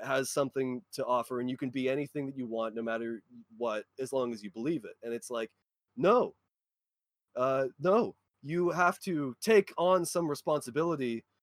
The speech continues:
to, to, to be what you want to be by sacrificing things in your life and making compromises and not, and, and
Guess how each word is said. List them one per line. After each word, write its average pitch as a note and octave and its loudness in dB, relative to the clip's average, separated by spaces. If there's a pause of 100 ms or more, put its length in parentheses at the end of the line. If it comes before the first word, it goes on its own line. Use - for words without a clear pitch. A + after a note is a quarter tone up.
(180)
to, C3 -2
to, B2 -6 (100)
to D3+ -6
be F3+ 0
what D#3 0
you B2+ -4
want A#2 -2
to - -18
be G2+ -6 (340)
by B2 2
sacrificing C3 0
things A2+ -6
in A2 -10
your G2+ -6
life F#2+ -8
and B2+ -2
making D#3+ 2
compromises G2+ -8
and C3 -2
not, D#3+ 2 (380)
and, D3+ -2
and D#3+ 0